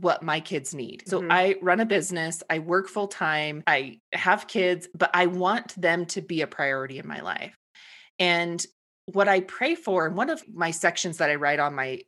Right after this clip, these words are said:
Speaker 1: my His Will section is that I will spend meaningful minutes or meaningful moments with my kids. And so I let the Spirit guide me and have a prayer in my heart all the time about what it is my kids need.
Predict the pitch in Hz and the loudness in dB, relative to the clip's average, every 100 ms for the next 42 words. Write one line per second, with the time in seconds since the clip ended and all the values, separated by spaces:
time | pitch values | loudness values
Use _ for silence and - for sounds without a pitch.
0 | - 143 135 131 175 160 160 151 147 - | -12 -8 -6 -6 -4 -6 -4 -4 -4 -4
1 | 135 - 147 139 - 143 139 139 - - | -6 -6 -10 -12 -8 -6 -4 -6 -10 -16
2 | - - _ - 170 151 147 - - - | -20 -20 _ -6 0 4 4 2 -2 2
3 | 170 175 - 190 170 170 190 185 - 180 | 2 2 2 2 2 0 0 -2 -2 -2
4 | 151 143 110 - - - 170 180 208 196 | -2 -4 -6 -10 -10 -2 2 2 2 2
5 | 185 165 151 123 - 151 - 143 127 135 | 2 2 0 -2 -2 -2 0 -2 -2 -4
6 | 82 - - _ _ _ _ _ _ _ | -4 -6 -14 _ _ _ _ _ _ _
7 | _ _ - 190 180 170 196 180 165 - | _ _ 0 4 4 2 4 4 2 -4
8 | - 185 202 196 202 269 - 285 - 196 | 0 2 2 4 4 4 0 -4 -2 0
9 | 170 135 160 147 151 156 160 147 143 - | 0 0 2 2 2 -2 -8 -10 -10 -4
10 | 165 160 - 165 180 - - 170 160 160 | -2 -2 2 2 2 -4 -2 0 2 2
11 | 185 196 165 147 156 160 151 - 147 160 | 0 -4 -2 -2 0 0 0 0 0 0
12 | 190 - 156 147 196 247 - - - - | -2 -2 -2 -2 -2 -6 -10 -20 -10 -2
13 | 175 160 185 165 175 220 190 180 185 156 | 4 4 4 2 2 4 2 2 0 -6
14 | - 156 143 147 127 131 | -6 -10 -10 -12 -10 -12